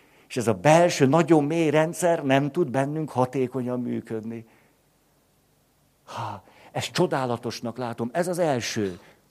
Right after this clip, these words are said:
Tehát, hogy létezik valami nagyon mély késztetésünk. Első. Második, emlékeztek, mikor gyerekekkel itt játszadoztam, most csak egy villanásra akarom ezt megmutatni. Ö, emlékeztek, hogy itt van egy gyerek, és a gyerek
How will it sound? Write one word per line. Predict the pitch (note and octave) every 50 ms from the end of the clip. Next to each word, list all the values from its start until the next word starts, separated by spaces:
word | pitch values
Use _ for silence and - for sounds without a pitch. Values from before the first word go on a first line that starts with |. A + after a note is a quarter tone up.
| _
Tehát, | - C3+ C#3 -
hogy | - B2+ A2+
létezik | D3 A3 B3+ A#3 - F#3 C#3 D3 C#3+ -
valami | C#3+ C#3+ D3 C#3+ C#3+
nagyon | C#3 D3 F#3+ G#3+ F#3 D#3+ F3+ F3 D#3
mély | D3 D3+ D3 C#3+ C#3 C3+ B2
késztetésünk. | - - C#3+ C3 A#2+ G#2+ - - A#2 A2 - A2 G#2 G2 - - G2 F2+ F#2 - _ _ _ - - - _ - - - _ _ _ _
Első. | - C3 A2 - - G#2 F2+ - - - -
Második, | B2+ C#3 D3 D3 - E3+ F3 F#3 -
emlékeztek, | F#3 G3+ G#3+ G#3 F#3+ D#3 - D3 - - D3+ -
mikor | D#3+ C#3+ D3
gyerekekkel | B2 - A3 G#3+ F#3+ D3 - D3 C3+ - - D3+ C#3
itt | D3 -
játszadoztam, | - F3+ F3 D#3 - - C#3+ B2+ C#3+ B2 - - D3 C#3 - - - -
most | D3+ C#3+
csak | - D#3+ B2+ C3 B2+ -
egy | D3+ B2 B2 C#3 - D#3
villanásra | C#3+ G#3+ A#3 A#3 G3+ D3+ C#3 B2+ B2+ - D3 D3+
akarom | D3+ - D#3 C3+ C3
ezt | C3 B2 C3+
megmutatni. | D3 D3 C#3+ D#3 D#3 - E3 D3+ - F#3 G3 G3 - - - - - - - - - _ _ _ _ _ _ - - - - - - - - - - _ _ - - - - -
Ö, | C3+ C3 C3 - - - _ _ _ _ _ -
emlékeztek, | - F3+ F3+ F3+ E3 - D#3+ D#3 - E3+ C#3
hogy | D#3 D#3
itt | G3 F3+
van | - E3+ D3
egy | C3+ A#2
gyerek, | E3+ F#3+ F#3+ G3 F#3+ G3 F#3+ - - -
és | - -
a |
gyerek | C3+ D#3 F3 D#3+ C#3+ B2+ - - C3+